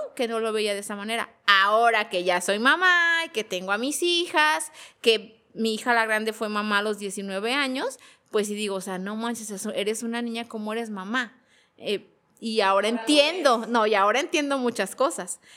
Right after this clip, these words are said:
Speaker 1: que cuando yo, yo lo pasé, la rea-, realmente yo no lo entendía. Yo me, yo la, realmente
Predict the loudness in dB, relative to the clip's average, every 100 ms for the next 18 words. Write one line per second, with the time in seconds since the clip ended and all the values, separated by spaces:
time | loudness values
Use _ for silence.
0 | _ 4 4 2 2 2 4 0 -2 -8
1 | -8 0 2 2 0 -2 -2 0 0 2
2 | 0 -2 0 2 2 -2 -4 -2 0 0
3 | -4 -10 -10 -2 -2 0 0 2 0 -2
4 | 0 2 2 2 2 0 0 -4 -4 -4
5 | -4 -6